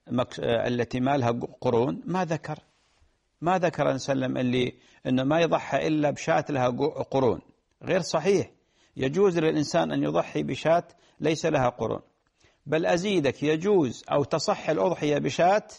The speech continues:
فيها قرن مكسور، قرن، قرن مكسور. بعض الفقهاء يكره هذا، يكرهون، لكن لو ضحى فيها صحت أضحيته. بالنسبة للفحل الخصي هذا أطيب لحم.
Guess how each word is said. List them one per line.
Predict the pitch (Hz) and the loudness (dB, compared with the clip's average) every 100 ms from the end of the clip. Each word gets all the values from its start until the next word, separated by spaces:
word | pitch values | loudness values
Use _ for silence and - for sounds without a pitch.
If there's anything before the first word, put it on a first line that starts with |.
| _ _ _ _ | _ _ _ _
فيها | - 165 | -4 -2
قرن | 160 185 170 151 | 0 0 2 2
مكسور، | 143 - - 92 - _ _ _ _ _ _ _ _ _ - | 0 -2 -4 -4 -8 _ _ _ _ _ _ _ _ _ -2
قرن، | 143 143 98 | 0 0 -2
قرن | - 143 143 156 | -2 0 2 2
مكسور. | 147 - 104 - _ - | 0 -2 -8 -8 _ -20
بعض | 226 247 208 151 | -12 -2 2 2
الفقهاء | 131 165 175 147 | 2 0 2 4
يكره | 175 - 131 | 2 2 -2
هذا، | 92 101 90 107 _ _ _ _ _ - | -2 -4 -6 -12 _ _ _ _ _ -10
يكرهون، | 139 156 147 160 95 - _ _ - | -4 0 2 2 0 -8 _ _ -4
لكن | 131 - 143 | -4 -2 0
لو | 165 214 | 2 2
ضحى | 226 - | 2 0
فيها | 160 190 180 | -2 0 -2
صحت | - - 170 | -2 -4 -4
أضحيته. | 165 143 131 - - _ _ _ _ _ _ - | -4 -4 -4 -6 -10 _ _ _ _ _ _ -6
بالنسبة | 156 208 208 208 | -2 0 0 2
للفحل | 202 160 147 135 127 127 123 139 - 185 147 | 4 4 2 0 0 0 0 -2 -2 -2 -2
الخصي | 131 120 180 - 127 139 - _ _ _ - | -4 -2 -2 -2 -4 -4 -10 _ _ _ -6
هذا | 151 160 208 | -2 0 0
أطيب | 214 208 117 | 0 0 2
لحم. | 135 120 107 | 2 0 -2